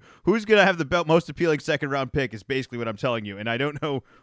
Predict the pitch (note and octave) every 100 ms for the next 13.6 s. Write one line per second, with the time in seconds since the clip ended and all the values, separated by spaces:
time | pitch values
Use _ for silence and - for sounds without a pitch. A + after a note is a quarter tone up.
0 | _ - A3 F#3+ E3 E3 D3 D3 E3 C#3+
1 | C#3 D#3+ D3+ C3 C#3 D3+ C#3+ C#3 C#3 B2+
2 | - C3 C3 A2+ A#2+ A#2 A2 B2+ B2 B2+
3 | C#3 E3+ _ _ _ _ - F3 F#3+ D#3+
4 | D#3 C#3+ C#3 C3+ B2+ A#2+ A#2+ G#2+ - A#2+
5 | A#2+ A2+ A2+ G#2 G2 F#2+ G2 F#2+ G#2 A#2+
6 | - C3 - G#2+ A#2+ B2+ B2 F#3 G3+ F3
7 | D#3 G#2 E2+ _ _ _ _ C3+ F3 G3
8 | E3+ D#3+ C#3+ D3 - C#3 C3+ A2+ B2+ C#3
9 | - C3 C3 - _ _ _ _ A#2 A2+
10 | C#3+ E3 - F3 F3 C#3 C#3 C3+ B2+ -
11 | _ _ _ B2+ C3 A2 A2 G#2 - _
12 | _ _ _ - A#2+ D#3 C3+ C#3+ G3 A3+
13 | D#3+ C3 D3+ - B2 G#2